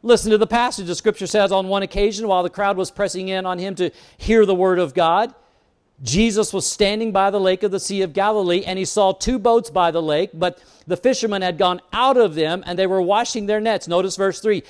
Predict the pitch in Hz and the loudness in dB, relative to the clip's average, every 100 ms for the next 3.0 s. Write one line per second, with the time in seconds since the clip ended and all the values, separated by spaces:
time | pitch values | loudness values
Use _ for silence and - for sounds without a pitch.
0 | - - - 262 294 254 254 - 208 170 | -20 -4 2 4 4 2 0 2 0 4
1 | 240 269 254 262 226 220 220 - - 151 | 2 4 6 6 8 6 6 2 -14 -2
2 | 190 254 - - - 180 240 233 226 196 | 6 6 6 -2 -10 4 8 8 6 2